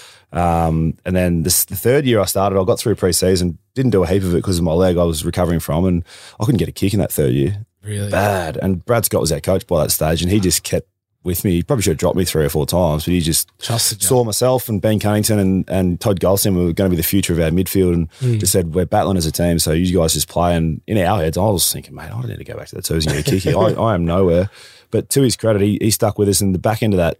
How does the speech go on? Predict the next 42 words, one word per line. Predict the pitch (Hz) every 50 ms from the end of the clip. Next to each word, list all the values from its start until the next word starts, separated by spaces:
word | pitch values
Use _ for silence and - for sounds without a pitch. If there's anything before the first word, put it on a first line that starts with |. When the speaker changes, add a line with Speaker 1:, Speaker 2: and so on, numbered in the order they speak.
| _ -
Speaker 1:
that | 92 90
third | - - - 87 92 95 92
year, | 87 85
I | 82
started | - - 95 101 98 90
really | 82 80 82 82
believing | 73 78 80 85 87 87 92
in | 90
myself | 82 80 78 - - 80 85 - -
and | 87
my | 82 80 80
ability | 76 85 85 87 82 78
to | 80
actually | 78 82 - - 80
play | - - 87 87
at | 82
the | - 78
level | 82 87 92 98 120
and | 113
started | - - 87 85 85 80
having | 85 78 82 82
some | - - 85 90
impact | 90 82 98 90 85 -
in | 87 82
some | - 82 78
games. | 73 73 80 90 98 98 87 82
And, | 85 85 78 - 104
Speaker 2:
Yeah. | 101 98 98 92 - - -
Speaker 1:
and | -
that's | 117 120 117
probably | - 156 139 113
where | 98 95 92 90
I | 92 90
started | - - 98 90 87 82 80 76 - _ _ _
to | - -
think | - - 92 82 82
I | 82
belong | 80 - 78 80 92 98 92 87 87 -
at | - 85 82
this | - - -
level. | 80 80 76 78 80
'Cause | 95